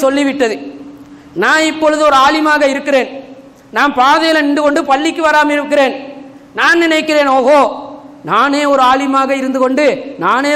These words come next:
பள்ளிக்கு போகாம இருந்தா ஊர் என்ன சொல்லும்?" ஓடோடி வருகிறேன். இது நூத்துக்கு நூறு சதவீதம் அல்லாஹ்வுக்கு அல்ல, தொண்ணூறு சதவீதம் அல்லாஹ்வுக்கா இருக்கும். தொழுகிறது எல்லாம் வணங்குறது அல்லாஹ்வுக்கு தான். ஆனாலும் நூறு வீதம்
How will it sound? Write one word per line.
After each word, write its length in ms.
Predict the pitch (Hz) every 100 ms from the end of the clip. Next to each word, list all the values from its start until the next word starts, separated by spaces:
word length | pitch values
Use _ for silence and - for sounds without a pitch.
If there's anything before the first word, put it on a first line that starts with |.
| 285
பள்ளிக்கு 300 | 262 269 277
போகாம 320 | 277 254 262 262
இருந்தா 220 | 262 269 277 247
ஊர் 120 | 302 285
என்ன 120 | 285 277
சொல்லும்?" 320 | 262 247 254 - - - 233
ஓடோடி 320 | 269 269 269 262
வருகிறேன். 360 | 220 214 190 - - 202
இது 140 | 220 294 247
நூத்துக்கு 580 | 240 294 269 302 285 302
நூறு 240 | 262 277 294 285
சதவீதம் 460 | 247 240 247 302 247
அல்லாஹ்வுக்கு 440 | 240 226 226 226
அல்ல, 140 | 185 143 - - - - - - - - - 226
தொண்ணூறு 360 | 294 359 381 370
சதவீதம் 420 | 381 381 370 359 349
அல்லாஹ்வுக்கா 380 | 359 359 359 349
இருக்கும். 320 | 359 359 302 - - - - - - -
தொழுகிறது 560 | 196 262 294 311 302 330 320
எல்லாம் 240 | 330 339
வணங்குறது 420 | 311 330 339 339 302
அல்லாஹ்வுக்கு 480 | 330 349 349 349 359 339
தான். 200 | 359 415 311 - - - - - -
ஆனாலும் 500 | 262 285 311 440 370 202 - 240 233
நூறு 340 | 392 440 453 440
வீதம் 400 | 415 392 427 427